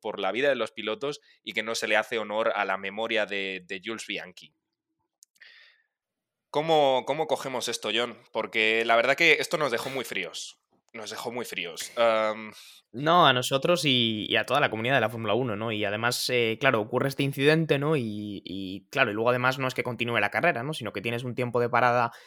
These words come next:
Speaker 2: eh, muy largo, una hora y media, dos horas de prácticamente no ver nada, no, bueno, no, sin, sin el prácticamente, de no ver acción en pista, más allá de, del coche médico dar algunas vueltas.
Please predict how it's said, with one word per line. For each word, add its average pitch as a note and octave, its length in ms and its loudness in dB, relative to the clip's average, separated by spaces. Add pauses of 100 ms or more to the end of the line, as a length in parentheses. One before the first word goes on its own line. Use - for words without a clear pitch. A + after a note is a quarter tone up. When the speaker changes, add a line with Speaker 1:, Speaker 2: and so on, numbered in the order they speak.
(260)
Speaker 2:
eh, G2+ 200 -2
muy G#2+ 180 -2
largo, C#3 280 8
una B2 200 4
hora A#2+ 100 4
y A#2 60 0
media, B2 260 2
dos A#2 160 -2
horas A#2 220 -2
de A2 100 -8
prácticamente A#2 500 -4
no A2+ 120 -4
ver A2+ 140 -2
nada, A#2 220 -2
no, A2+ 120 -8
bueno, A2 180 -12
no, G2+ 120 -20
sin, F#2 200 -16
sin G#2+ 140 -10
el G2 80 -8
prácticamente, A2+ 480 -2
de G2+ 80 -4
no A2+ 100 0
ver A#2 140 2
acción A#2+ 260 -2
en A2+ 140 -6
pista, A#2 320 -4
más A2+ 160 -6
allá A2+ 200 -2
de, G#2+ 260 -4
del G#2+ 180 -10
coche A2+ 240 -6
médico A#2 320 0
dar A#2 80 2
algunas B2 300 0
vueltas. C#3 340 2